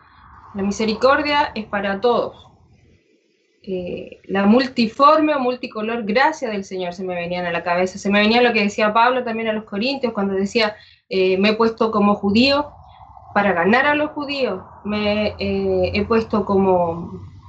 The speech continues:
como si no tuviera ley para los, para ganar a los que no tienen ley, me he puesto", eh, dice también como, como si tú, como ley, o sea, perdón, eh, "me he puesto también en el lugar de los que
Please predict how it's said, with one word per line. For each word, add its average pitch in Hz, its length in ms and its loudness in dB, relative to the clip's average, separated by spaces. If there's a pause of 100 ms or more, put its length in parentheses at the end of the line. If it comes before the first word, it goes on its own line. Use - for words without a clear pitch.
(320)
como 208 200 6
si 220 140 2
no 247 160 6
tuviera 240 340 4
ley 277 300 2
para 202 160 -4
los, 202 260 -6
para 185 240 -4
ganar 185 320 0
a 277 60 2
los 294 140 -4
que 269 100 -12
no 269 140 -6
tienen 269 340 -8
ley, 277 240 -6 (460)
me 208 160 -2
he 214 60 -2
puesto", 226 480 -2
eh, 208 260 0
dice 214 260 -4
también 214 380 2
como, 196 440 0
como 196 200 0
si 202 140 -2
tú, 208 220 0
como 202 320 4
ley, 277 340 6
o 214 80 -2
sea, 180 180 -4
perdón, 185 360 -4 (300)
eh, - 420 -10 (1200)
"me 208 120 -2
he 214 60 2
puesto 233 280 2
también 226 520 4
en 214 160 -2
el 220 100 -2
lugar 220 340 0
de 226 100 -2
los 208 180 -4
que 190 340 -6